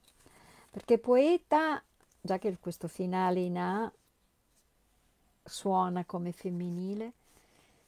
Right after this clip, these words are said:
e poi davvero la poesia non ha sesso, non ha genere, la poesia è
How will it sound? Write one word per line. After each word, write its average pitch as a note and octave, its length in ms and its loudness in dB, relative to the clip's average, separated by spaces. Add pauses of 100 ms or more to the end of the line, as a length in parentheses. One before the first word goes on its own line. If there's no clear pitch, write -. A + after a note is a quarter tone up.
e - 80 -16
poi B3+ 180 8
davvero A#3+ 360 6
la G#3 120 4
poesia F#3+ 360 0
non E3+ 200 -4
ha D#3 100 -4
sesso, D#3 580 -8
non D#3 240 -8
ha D#3+ 220 -4
genere, A#3 760 0 (140)
la F#3 140 -2
poesia F#3 580 -2
è E3 360 0